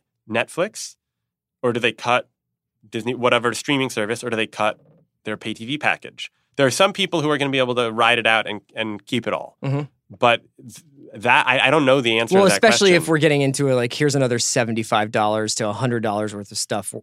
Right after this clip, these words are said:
Speaker 2: that you might be interested in buying per month.
Speaker 1: Right.
Speaker 2: So add that to the fact that m-, times might get a little tight coming up.
Speaker 1: Well, the prevailing wisdom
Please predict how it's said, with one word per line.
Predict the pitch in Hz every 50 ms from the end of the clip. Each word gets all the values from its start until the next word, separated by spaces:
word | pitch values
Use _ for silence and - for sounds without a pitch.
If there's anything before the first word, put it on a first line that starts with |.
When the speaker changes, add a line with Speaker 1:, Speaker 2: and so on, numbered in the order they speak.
| _ _ -
Speaker 2:
that | 127 120 117 107 92
you | 113
might | 117 113 113 110 113
be | - 113 107
interested | 98 92 - - - 95
in | 95 90
buying | 90 98 95 87 80 82
per | - - 82
month. | 69 57 50 - _ _ -
Speaker 1:
Right. | 107 101
Speaker 2:
So | 90 143 135
add | 131 147 175 175 147
that | 143 143 139 131 -
to | - 131
the | 127 120
fact | - - 113 117 120 -
that | 113 110 107 -
m-, | 127 120 - _ _ _
times | - - 135 131 127 -
might | 127 117 113
get | 110 120 110
a |
little | 110 101 -
tight | - - - 147 135 113 95 -
coming | - 127 113 104 98
up. | 95 92 92 92 _ _ _ _ _ _
Speaker 1:
Well, | - 156 165 175 170 160
the | 170 165
prevailing | - 180 156 160 208 247 269 254 226 185
wisdom | 160 165 175 165 139 - 151 135 120 117 113 113 117 117